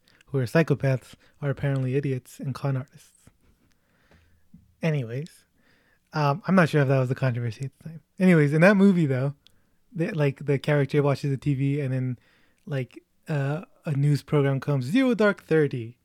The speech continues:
based on real C I A stuff," and he's just like, "Jesus Christ. That's not what <laughs> happened."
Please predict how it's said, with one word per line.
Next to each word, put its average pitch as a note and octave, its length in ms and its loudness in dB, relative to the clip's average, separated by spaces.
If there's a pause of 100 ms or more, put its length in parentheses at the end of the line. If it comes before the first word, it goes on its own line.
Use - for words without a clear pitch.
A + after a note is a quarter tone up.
(380)
based F3 360 0
on C#3 220 0
real F3 280 2
C F3 260 0
I F3 40 4
A E3 240 2
stuff," D3 340 2
and B2+ 100 -4
he's B2 160 -4
just - 260 -16
like, E3 140 -18
"Jesus E3+ 380 -18
Christ. - 420 -20 (1300)
That's D#3+ 220 4
not C3+ 120 -4
what B2 140 -2
<laughs> G#2+ 40 -10
happened." C3+ 380 -8